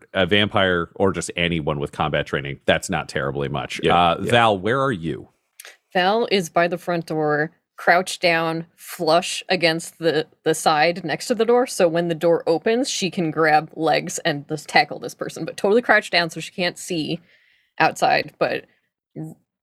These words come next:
Speaker 3: crouched down, waiting for that door to swing open.
Speaker 1: Great. Just because I wanna be a hundred percent clear, is the door, like, are you on the hinge side where the door opens inwards, so it opens towards you where you would be hidden by it, or are you on the side that will open away from to leave you the large gap?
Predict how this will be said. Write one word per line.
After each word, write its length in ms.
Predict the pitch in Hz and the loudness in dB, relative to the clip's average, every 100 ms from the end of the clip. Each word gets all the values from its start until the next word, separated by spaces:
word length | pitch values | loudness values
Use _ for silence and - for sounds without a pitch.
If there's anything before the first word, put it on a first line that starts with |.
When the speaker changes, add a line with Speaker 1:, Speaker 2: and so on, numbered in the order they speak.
| _ | _
Speaker 3:
crouched 420 | - 196 175 - | 2 4 4 0
down, 360 | 175 160 156 160 | 0 0 0 -4
waiting 320 | 170 160 151 | -2 0 0
for 140 | 151 165 | -2 0
that 180 | 147 135 | 0 0
door 140 | 143 | -4
to 60 | 151 | -4
swing 260 | - 135 | -6 -6
open. 380 | 113 - - 190 _ _ | -6 -6 -6 -8 _ _
Speaker 1:
Great. 340 | - 95 76 - | 0 2 2 2
Just 180 | 123 135 | 0 0
because 220 | 175 156 | 2 2
I 60 | |
wanna 200 | 135 123 | 2 2
be 100 | 120 | 2
a 40 | 107 | 2
hundred 180 | 107 101 | 0 -2
percent 300 | 104 98 85 | -2 -2 -4
clear, 340 | - 90 78 78 | -2 0 0 2
is 140 | 98 90 | 0 2
the 100 | 107 | 0
door, 420 | 113 123 131 123 | 4 4 4 2
like, 160 | 107 104 | 2 2
are 60 | |
you 240 | 110 127 117 | 4 4 4
on 120 | 113 | 2
the 80 | 95 | 2
hinge 280 | 131 156 - | 2 0 2
side 260 | 160 170 143 | 2 2 2
where 140 | 107 | -2
the 160 | 92 95 | -2 -2
door 260 | 117 127 | 2 2
opens 340 | 101 95 90 - | 2 0 -2 0
inwards, 520 | 117 104 80 73 - - | 0 0 -2 -4 -6 -6
so 140 | - | 0
it 80 | 95 - | 2 2
opens 340 | 95 95 - | 0 0 -2
towards 420 | - 107 90 104 | -6 -2 0 0
you 120 | 120 127 | -2 0
where 100 | 98 | 0
you 140 | 90 | 0
would 100 | 87 | 0
be 120 | 85 | -2
hidden 300 | - 135 185 | -2 0 2
by 200 | 170 170 | 2 4
it, 140 | 208 107 | 2 2
or 100 | 101 | 2
are 40 | |
you 160 | 95 107 | 4 2
on 80 | 104 | 2
the 80 | 95 | 0
side 300 | 113 92 90 | 2 2 0
that 140 | 87 | -2
will 140 | 90 | 0
open 180 | 95 90 | 0 0
away 240 | 87 90 87 | 0 2 0
from 220 | 98 85 | -2 -4
to 80 | 85 | -2
leave 220 | 82 76 | -2 -2
you 80 | 78 | -2
the 100 | 76 | -2
large 300 | 76 73 - | -2 -4 -4
gap? 320 | 69 52 | -4 -6